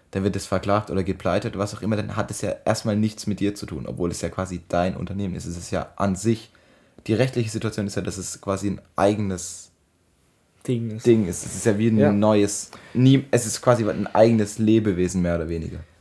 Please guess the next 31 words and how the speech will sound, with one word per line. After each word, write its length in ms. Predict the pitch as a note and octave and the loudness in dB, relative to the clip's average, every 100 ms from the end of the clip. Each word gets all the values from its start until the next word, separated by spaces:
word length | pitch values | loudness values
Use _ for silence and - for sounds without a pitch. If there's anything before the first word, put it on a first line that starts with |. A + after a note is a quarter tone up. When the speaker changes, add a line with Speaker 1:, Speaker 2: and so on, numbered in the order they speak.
| _ _ _ | _ _ _
Speaker 2:
Je 280 | - B2+ C3+ | -10 0 2
nachdem, 320 | C#3 C3 C#3+ C3 | 2 2 0 2
was 160 | B2+ | 0
für 80 | - | -2
ein, 260 | C3 C3 A#2+ - _ - | -4 -2 -6 -8 _ -12
eine 180 | A#2 B2+ | -6 -6
Gesellschaftsform 720 | A#2 B2+ B2+ B2+ - B2+ A#2+ | -2 2 2 0 -4 -4 -2
du 140 | A#2+ A2 | -4 0
wählst. 260 | A2+ A#2 | 0 0
Also 100 | A2 | -2
es 60 | - | -6
gibt 140 | A#2+ | -4
ja 80 | C3 | 2
auch 180 | B2+ B2+ | 2 2
Unternehmenstypen 840 | - C3 B2 C3 C3+ C3+ B2+ - - _ _ _ _ _ _ - C#3+ - C3+ | -2 -4 -2 0 0 0 -4 -8 -20 _ _ _ _ _ _ -6 -4 -2 -2
sozusagen, 480 | B2+ B2 A#2+ B2 B2 | -2 -4 -4 -4 -2
wo 60 | A#2+ | -4
du 240 | A#2 B2 | -4 -4
dann 300 | B2 A#2 A2+ - | -2 -2 -4 -6
mit 100 | - | -4
deinem 160 | A2+ | -4
Kopf 320 | A2+ A2 - - - | -4 -8 -10 -20 -10
und 80 | |
mit 100 | A#2 | -6
deinem 280 | G#2+ A2 A2+ - | -4 -4 -8 -10
Vermögen 420 | A#2 A2+ A2 A2 | -4 -4 -2 -6
und 80 | G2+ | -8
so 160 | G#2 | -8
haftest. 420 | G#2 G2+ A2 A2+ - | -4 0 0 -2 -8
Speaker 1:
Mhm. 60 | |
Speaker 2:
Also 280 | - G#2+ A2+ | -8 -4 -4